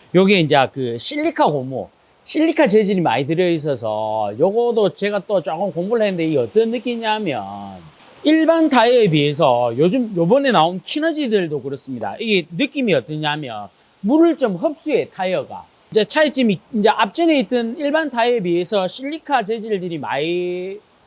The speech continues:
포함되어 있는 고무들은 이게 타이어가 좀 젖어. 젖기 때문에 젖은 노면 제동성에 조금 탁월하다. 실리카 고무의 단점이 뭐냐면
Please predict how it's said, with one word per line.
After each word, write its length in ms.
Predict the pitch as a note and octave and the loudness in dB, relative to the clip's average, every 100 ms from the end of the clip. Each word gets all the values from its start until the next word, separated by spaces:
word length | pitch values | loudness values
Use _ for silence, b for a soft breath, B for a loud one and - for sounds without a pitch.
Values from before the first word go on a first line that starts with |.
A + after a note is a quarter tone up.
| - | -4
포함되어 400 | A#3 A#3+ A3+ A3+ | -2 -2 -2 -2
있는 300 | F3+ D#3+ D3+ | -2 -6 -8
고무들은 500 | C#3+ D3+ G#3+ F#3+ B2+ A2+ A#2 B2 A#2 F#2 _ b b b b - | -8 -6 -2 0 0 -2 -2 -4 -6 -8 _ b b b b -10
이게 360 | A#3 A3 F3+ - | 0 2 2 -2
타이어가 400 | - D4+ D4+ F#3+ | -2 0 0 -2
좀 180 | E3+ D3 | -2 -2
젖어. 420 | G#3+ C#4 B3+ F#2+ _ _ _ _ _ | 0 2 2 0 _ _ _ _ _
젖기 320 | C4+ D#4+ D4 | 0 2 0
때문에 500 | - G#3 F#3+ F#3 D#3+ | 2 0 0 -2 -4
젖은 420 | - E4+ D#4+ C#4 | 0 2 2 0
노면 420 | G#3+ G#3 G#3+ F#3+ D#3+ | 0 0 0 -2 -4
제동성에 960 | C3 D3 E3 E3+ G#3 F3 C3+ D3 G3+ - _ _ _ - | -4 -4 -4 -6 -4 -4 -4 -6 -10 -14 _ _ _ -6
조금 240 | F#3 F3 | -4 -4
탁월하다. 1200 | - A#3 A#3+ A3+ G#3+ F#3 G#2+ G2+ G#2+ A2 G#2 F#2 _ _ _ _ | -4 -2 0 2 2 0 -2 -6 -10 -8 -8 -10 _ _ _ _
실리카 340 | B3+ C#4+ E4+ | -8 -6 -4
고무의 300 | A3 G#3+ A3 | -2 -2 -4
단점이 400 | F3+ B3 C#4 A#3+ | -6 -6 -2 0
뭐냐면 380 | E3 D3 D3+ C3 | 0 -4 -6 -8